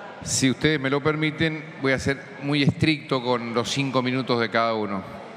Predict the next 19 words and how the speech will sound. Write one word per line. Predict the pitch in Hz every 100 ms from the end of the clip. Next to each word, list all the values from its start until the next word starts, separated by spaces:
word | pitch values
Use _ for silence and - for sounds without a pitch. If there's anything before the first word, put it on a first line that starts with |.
| - - -
Si | - 107
estamos | 135 135
de | 139
acuerdo, | 147 170 165 165 170 170 175 170 - - - - - - - - - - - - 523 508 - - - - - - - 117
bueno, | 120 101 95 - - - - -
hay | 123
cinco | 113 131 123 120
minutos | 123 127 123
por | 120
reglamento. | 123 135 147 143 131 147 151 - - - - - - - -
Eh, | 117 110 107 107
yo | 117
les | 120
pido | 120 127
que |
a | 123
los | 117 110
cinco | - 143 143 139
minutos | 139 139 139 143 135 -